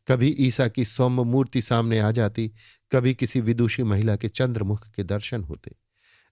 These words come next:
जिन्हें ये सेंट मेरी समझती। चौथे दिन प्रातःकाल उसने आंखें खोली तो अपने को एक सजे हुए कमरे में पाया। गुलाब और चंदन की सुगंध आ रही थी। उसके सामने कुर्सी पर वही महिला बैठी हुई थी,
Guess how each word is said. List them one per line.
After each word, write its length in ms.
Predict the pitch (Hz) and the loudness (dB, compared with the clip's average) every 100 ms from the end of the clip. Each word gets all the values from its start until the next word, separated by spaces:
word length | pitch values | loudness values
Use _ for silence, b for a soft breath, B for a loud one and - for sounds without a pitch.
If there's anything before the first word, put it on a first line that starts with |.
| - | -2
जिन्हें 300 | 107 131 127 | 2 4 4
ये 160 | 113 107 | 2 0
सेंट 400 | - 110 98 82 | 0 0 0 -6
मेरी 320 | 85 104 135 | -4 -4 -6
समझती। 460 | - 67 67 - - - _ _ _ _ _ b b b _ | -6 -10 -10 -14 -20 -20 _ _ _ _ _ b b b _
चौथे 300 | - 156 165 | 0 2 2
दिन 160 | 151 147 | 0 0
प्रातःकाल 680 | 143 139 139 131 - 131 127 | 0 0 0 0 0 0 0
उसने 240 | - 120 | 0 0
आंखें 300 | 107 110 156 | 0 0 -4
खोली 320 | - 76 - - _ _ _ _ _ _ | -4 -6 -8 -16 _ _ _ _ _ _
तो 80 | 117 | 0
अपने 320 | 90 117 110 | 0 2 0
को 240 | 107 92 b b _ | 0 -6 b b _
एक 160 | 123 117 | -2 0
सजे 300 | - 110 123 | -2 0 2
हुए 220 | 113 110 | 2 -2
कमरे 340 | 110 85 123 | -4 -4 -4
में 120 | 123 92 | -4 -4
पाया। 340 | 65 67 50 - _ _ _ _ _ _ - | -4 -6 -8 -18 _ _ _ _ _ _ -2
गुलाब 340 | 104 110 101 92 | 2 4 2 0
और 120 | 82 | -4
चंदन 360 | - 92 90 | -4 -4 -6
की 120 | 82 69 | -8 -12
सुगंध 400 | 76 107 135 92 | -6 -4 -2 -4
आ 120 | 64 | -8
रही 240 | - 117 | -8 -10
थी। 260 | - - _ _ B B B B | -10 -16 _ _ B B B B
उसके 280 | 147 143 151 | 0 2 0
सामने 340 | 127 135 135 131 | 2 2 0 0
कुर्सी 340 | 147 123 135 | -2 -2 -2
पर 160 | - 120 | 0 0
वही 240 | 104 160 | 2 2
महिला 320 | 139 107 117 | 2 2 0
बैठी 320 | 101 101 - | 0 0 0
हुई 180 | 139 120 | 0 0
थी, 260 | - - | -2 -10